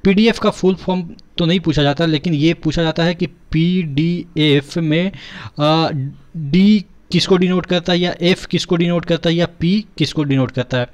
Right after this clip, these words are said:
देखिएगा, सबसे ज़्यादा कन्फ्यूजन यहाँ पे एफ़ से होता है। हाँ, हम लोग क्या मान लेते हैं, पोर्टेबल डॉक्यूमेंट फॉर्मे-, अ, फॉर्मेट को फाइल मान लेते हैं।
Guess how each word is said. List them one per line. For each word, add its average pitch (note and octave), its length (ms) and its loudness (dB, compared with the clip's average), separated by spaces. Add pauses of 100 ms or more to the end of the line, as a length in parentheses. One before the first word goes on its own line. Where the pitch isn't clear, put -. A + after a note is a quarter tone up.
(380)
देखिएगा, G#3+ 320 0
सबसे G3 380 -2
ज़्यादा G3 240 0
कन्फ्यूजन G3 480 -2
यहाँ F3 360 -2
पे F#3 280 0
एफ़ D#3+ 180 0
से - 140 -2
होता B2 240 -2
है। B2 120 -2 (1160)
हाँ, E3 320 0
हम D3 160 2
लोग G3 140 2
क्या G3 140 4
मान F3+ 160 2
लेते D#3 220 2
हैं, F#3+ 180 0
पोर्टेबल E3+ 680 2
डॉक्यूमेंट E3+ 760 0 (260)
फॉर्मे-, E3 600 0
अ, D#3 300 0
फॉर्मेट E3+ 420 -2
को G#3 140 -6
फाइल D3 340 -4
मान C3 200 -2
लेते B2 220 -4
हैं। C3 180 -8